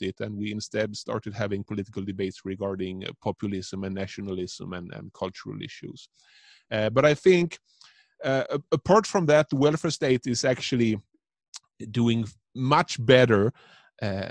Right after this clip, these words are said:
than the reputation and much better than many doomsday predictions, uh, both from the right, uh, where they said the, the welfare state will make us lazy, it will destroy the economy, it will be too expensive.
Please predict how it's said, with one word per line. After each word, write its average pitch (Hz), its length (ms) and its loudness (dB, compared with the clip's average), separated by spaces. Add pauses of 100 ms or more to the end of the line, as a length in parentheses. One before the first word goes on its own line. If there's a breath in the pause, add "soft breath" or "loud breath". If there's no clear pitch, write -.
than 101 420 -4
the 104 100 -2
reputation 117 920 0
and 107 140 -4
much 120 320 -2
better 120 300 4
than 104 220 -2
many 110 300 -2
doomsday 117 680 0
predictions, 101 880 -4 (180)
uh, 95 380 -10 (540 soft breath)
both 156 300 4
from 135 240 2
the 113 100 4
right, 139 420 6 (260)
uh, 113 60 -4 (220)
where 120 420 0
they 113 140 2
said 107 360 -4
the, 101 160 -6
the 104 120 -6
welfare 120 340 -4
state 113 280 -6
will 110 120 -2
make 107 220 -6
us 107 180 -6
lazy, 135 440 2
it 123 140 -6
will 117 120 -2
destroy 110 420 -2
the 104 120 -4
economy, 131 600 -2
it 113 100 -6
will 110 100 -6
be 101 200 -8
too 110 140 -6
expensive. 143 720 -2